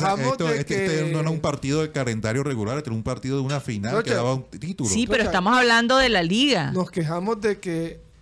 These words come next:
Speaker 1: Junior no tiene estado físico. Hasta el minuto ochenta y tres Junior estaba en penales.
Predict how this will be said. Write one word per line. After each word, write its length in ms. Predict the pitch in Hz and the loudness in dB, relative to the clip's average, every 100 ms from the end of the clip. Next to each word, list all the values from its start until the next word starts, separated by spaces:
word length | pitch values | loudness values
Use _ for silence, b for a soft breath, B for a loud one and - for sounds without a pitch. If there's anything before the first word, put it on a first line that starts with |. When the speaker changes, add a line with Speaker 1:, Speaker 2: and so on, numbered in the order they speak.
| 160 | -8
Speaker 1:
Junior 500 | 160 190 214 214 202 | -2 -2 0 -2 -2
no 140 | 185 185 | -4 -4
tiene 220 | 190 196 | -2 -4
estado 340 | - 175 175 | -4 -4 -4
físico. 400 | 175 170 156 - - - b b b b b b | -4 -8 -10 -18 -20 -20 b b b b b b
Hasta 400 | 190 202 196 214 | 0 0 2 0
el 80 | 214 | 0
minuto 240 | 214 277 | -2 -4
ochenta 120 | 302 240 | -4 -2
y 40 | |
tres 160 | 254 254 | -2 -2
Junior 220 | 226 240 | -2 -2
estaba 260 | - 226 233 | -2 -2 -2
en 100 | 220 | -2
penales. 540 | 196 202 185 135 | -2 0 -4 -6